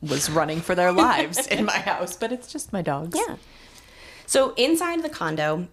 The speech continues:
Speaker 2: he first walked into a bedroom that very clearly belonged to a teenage girl. It was about as neat as a teenager's room could possibly be,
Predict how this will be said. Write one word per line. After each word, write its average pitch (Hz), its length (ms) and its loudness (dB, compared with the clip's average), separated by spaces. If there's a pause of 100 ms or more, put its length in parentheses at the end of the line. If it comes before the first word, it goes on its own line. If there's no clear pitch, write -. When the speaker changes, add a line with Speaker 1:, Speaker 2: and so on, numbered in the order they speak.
Speaker 2:
he 226 160 0
first 214 340 0
walked 180 280 0
into 190 240 -2
a 202 40 -2
bedroom 156 380 0
that - 140 -6
very 180 320 4
clearly 160 320 -2
belonged 151 340 -2
to 165 100 -4
a 160 40 0
teenage 143 460 -6
girl. - 300 -12 (540)
It 233 100 4
was 233 200 4
about 190 420 0
as 254 180 0
neat 175 160 0
as 175 140 -2
a 160 40 -4
teenager's 147 500 -4
room 147 180 -2
could 147 160 -8
possibly 147 460 -4
be, 160 400 -4